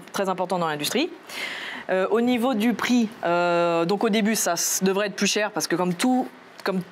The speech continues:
pour tout nouveau produit, euh, toutes les nouvelles technologies, en fait, les premiers produits sont chers parce qu'il n'y a pas d'économie d'échelle. Et après, avec le temps, ça devrait devenir, euh, ça devrait arri-,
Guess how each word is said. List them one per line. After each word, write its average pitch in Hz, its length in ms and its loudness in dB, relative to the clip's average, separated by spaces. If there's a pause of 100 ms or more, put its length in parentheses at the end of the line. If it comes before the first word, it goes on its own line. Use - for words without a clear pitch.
(120)
pour 208 140 0
tout 285 140 0
nouveau 240 240 2
produit, 233 480 2
euh, 170 340 2 (420)
toutes 208 200 0
les 208 160 4
nouvelles 196 340 0
technologies, 190 500 0
en 185 60 -2
fait, 185 240 -2
les 160 160 0
premiers 202 240 0
produits 185 240 2
sont 165 160 0
chers 190 240 0
parce 151 160 -6
qu'il 180 60 -2
n'y 165 60 -2
a - 20 -4
pas 180 100 0
d'économie 160 400 0
d'échelle. 214 400 2 (720)
Et 226 140 4
après, 202 240 0
avec 196 200 0
le 180 120 2
temps, 226 180 0
ça 202 180 0
devrait 180 300 0
devenir, 185 400 2
euh, 165 340 2
ça 180 160 0
devrait 175 220 -2
arri-, 175 280 0